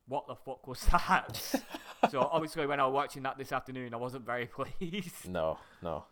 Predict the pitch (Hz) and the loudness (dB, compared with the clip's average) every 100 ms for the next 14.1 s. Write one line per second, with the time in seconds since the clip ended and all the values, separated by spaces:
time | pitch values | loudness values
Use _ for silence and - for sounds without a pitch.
0 | _ 120 117 110 - _ 131 135 147 160 | _ -12 -10 -10 -12 _ 10 12 12 12
1 | 139 127 110 113 - 120 110 98 95 92 | 10 4 4 2 2 6 6 6 2 2
2 | 92 92 92 95 - 98 - - 101 101 | 2 2 2 0 0 -2 -4 0 0 2
3 | - 113 113 - 123 - 117 151 151 - | 0 -2 -2 0 0 0 4 6 6 6
4 | 117 107 - - - 95 92 92 - 107 | 6 6 4 -6 -4 2 4 2 2 6
5 | 104 101 95 90 98 98 90 104 101 98 | 6 6 2 -4 -4 -6 -2 2 2 0
6 | 92 _ _ _ _ _ - 98 92 95 | -4 _ _ _ _ _ -2 2 2 4
7 | - 101 - - 98 90 - - 90 - | 0 -2 -6 -4 -4 -4 -6 -6 -4 2
8 | 92 82 - - _ _ _ _ - 92 | 4 2 0 -16 _ _ _ _ -4 -2
9 | 85 87 82 - - 101 92 85 85 87 | -2 -4 -8 -10 -4 0 0 -2 -2 -2
10 | 87 87 - 87 85 85 _ _ _ - | -2 -6 -6 -2 -2 -4 _ _ _ -10
11 | 90 - - 107 98 82 - 87 87 _ | -10 -10 -10 -4 -2 -2 -2 -6 -6 _
12 | _ - - - - _ _ _ - 107 | _ -20 -20 -20 -20 _ _ _ -6 -4
13 | - - 117 - 113 107 - 107 101 95 | -4 -4 0 6 6 4 -2 0 2 2
14 | 90 | 0